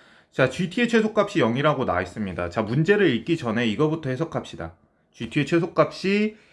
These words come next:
영이려면은 그래프가 어떻게 나오냐면 최고차항 계수의 양수기 때문에 무조건 이런 그래프가 나올 수밖에 없어.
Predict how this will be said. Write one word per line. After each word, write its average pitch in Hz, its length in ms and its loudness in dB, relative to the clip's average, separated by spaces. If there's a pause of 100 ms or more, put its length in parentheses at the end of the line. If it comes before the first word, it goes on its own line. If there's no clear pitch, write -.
(220)
영이려면은 127 920 4
그래프가 170 420 0
어떻게 160 380 -4
나오냐면 107 640 -2
최고차항 214 420 0
계수의 185 260 0
양수기 113 460 0
때문에 113 400 0
무조건 156 500 0
이런 139 280 4
그래프가 160 380 0
나올 92 180 -2
수밖에 92 340 -10
없어. 80 320 -14